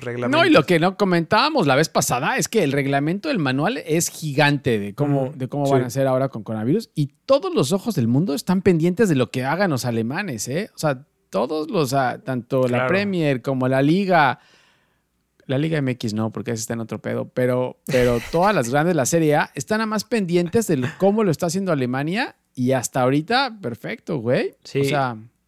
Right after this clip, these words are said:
Speaker 1: Sí, sí, sí, sí,
Speaker 2: allá
Speaker 1: totalmente.
Speaker 2: vamos. Allá vamos, venga.
Speaker 1: Vamos. Oye, y de los chismes que decías que se va a cancelar la, la Liga M X,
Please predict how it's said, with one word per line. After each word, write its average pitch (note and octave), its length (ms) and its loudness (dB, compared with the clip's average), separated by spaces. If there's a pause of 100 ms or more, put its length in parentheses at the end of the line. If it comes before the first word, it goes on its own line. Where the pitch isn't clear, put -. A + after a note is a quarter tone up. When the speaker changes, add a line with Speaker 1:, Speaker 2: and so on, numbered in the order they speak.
(260)
Speaker 1:
Sí, C#3+ 200 -6
sí, C#3+ 180 -6
sí, B2+ 160 -8
sí, C3+ 140 -6
Speaker 2:
allá B2 220 4
Speaker 1:
totalmente. D3+ 320 4
Speaker 2:
vamos. - 380 -8 (520)
Allá G#3+ 440 4
vamos, A#3+ 640 4
venga. G3+ 800 4
Speaker 1:
Vamos. D#3 760 2
Oye, G3+ 180 4
y A3 40 0
de A3 100 4
los A3 120 2
chismes C4 380 -4
que F#3+ 100 4
decías F3 420 4
que A#3+ 80 -4
se D#3+ 100 2
va D3 80 6
a D#3+ 60 2
cancelar D3 580 2
la, B2+ 540 4
la A#2+ 540 -2
Liga C#3+ 300 0
M D3 180 -2
X, D#3 480 -4